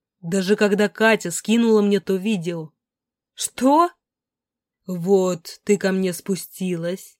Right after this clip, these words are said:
Он демонстративно вытянул вперед руку, указывая на меня. «И я тебе говорю, здравствуй, Алина. Николь мне передала больничные выписки.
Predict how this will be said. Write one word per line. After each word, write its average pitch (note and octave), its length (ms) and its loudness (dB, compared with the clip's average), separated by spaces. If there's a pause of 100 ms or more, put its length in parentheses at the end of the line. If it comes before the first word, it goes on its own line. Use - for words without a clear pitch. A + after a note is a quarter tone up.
(180)
Он D4 180 0
демонстративно A3 960 -2
вытянул C4+ 500 -2
вперед G#3 440 -2
руку, C4+ 340 -2
указывая G3+ 500 -2
на G#3 120 0
меня. G3+ 400 -4 (260)
«И - 80 -6
я F3+ 500 0
тебе G3 260 2
говорю, G3 520 2 (400)
здравствуй, F#3+ 720 2
Алина. G#3+ 460 0 (300)
Николь G3 580 2
мне G3+ 220 2
передала F#3+ 540 0
больничные G3 720 0
выписки. F#3+ 800 -4